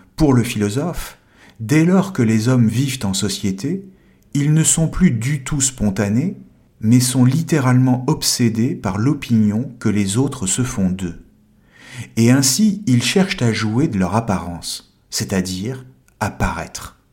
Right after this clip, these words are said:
Ce qu'ils sont réellement n'a plus vraiment d'importance, du moment que les autres les voient sous un angle qui les flatte.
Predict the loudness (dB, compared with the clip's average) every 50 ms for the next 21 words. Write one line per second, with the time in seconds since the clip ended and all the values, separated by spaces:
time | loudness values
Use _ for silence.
0 | _ _ _ _ _ -2 -2 0 0 0 0 0 0 2 2 2 4 4 4 4
1 | 4 2 2 2 4 4 4 4 2 2 0 -2 -4 -4 -10 -18 _ _ _ _
2 | 2 4 4 4 4 4 4 4 6 6 4 4 4 4 2 4 2 2 2 0
3 | -2 -2 -2 -4 -4 -4 -6 -8 -12 -12 _ _ _ _ _ _ _ -20 -20 -18
4 | -10 -4 0 0 2 2 4 4 2 0 0 0 2 4 4 4 4 2 2 2
5 | 2 2 0 -4 -2 0 0 0 0 0 0 -2 0 0 0 -2 0 0 0 0
6 | 2 2 2 2 2 0 -2 -2 -2 -4 -4 -6 -8 -4 -4 -4 -6 -6 -10 -6
7 | -4 -4 -4 -6 -8 -14 -16 -16